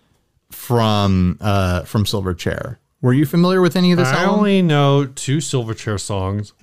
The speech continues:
Speaker 1: Hmm.
Speaker 2: One is from this album, Tom-, the song Tomorrow.
Speaker 1: Mm-hmm.
Speaker 2: The other one is Anthem for the Year two thousand. I don't really know how it goes, except it go. I know there's the part that's like, "This is the anthem for the year two thousand."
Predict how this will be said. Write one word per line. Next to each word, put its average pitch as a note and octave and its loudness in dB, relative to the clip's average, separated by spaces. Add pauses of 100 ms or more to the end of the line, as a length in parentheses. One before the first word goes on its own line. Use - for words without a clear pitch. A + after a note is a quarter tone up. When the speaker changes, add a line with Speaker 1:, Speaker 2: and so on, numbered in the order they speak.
Speaker 1:
Hmm. A2+ 0
Speaker 2:
One D#3 0
is A#2+ -4 (160)
from A#2+ -4
this B2+ -4
album, A2+ -4
Tom-, A#2+ -8
the A2+ -10
song A2 -6
Tomorrow. G2+ -4 (500)
Speaker 1:
Mm-hmm. B2 2 (300)
Speaker 2:
The A#2+ -4
other C3+ 2
one C3 0
is A2+ -4
Anthem A#2+ -4
for A#2+ -8
the A2 -6
Year G#2+ -4
two A2 -10
thousand. G2+ -4 (100)
I G#2+ -6
don't G#2 -4
really G2+ -6
know G2+ -6
how G2 -8
it G#2+ -12
goes, G2+ -6 (100)
except - -10
it G#2+ -10
go. G#2+ -8
I G#2 -8
know G2+ -4
there's G2 -8
the G2+ -12
part F#2+ -10
that's G#2 -12
like, F#2+ -10 (1080)
"This A2 -8
is G#2+ -4
the A2+ -6
anthem G2 -6
for G2+ -10
the F#2+ -8
year F2+ -8
two - 0
thousand." - -2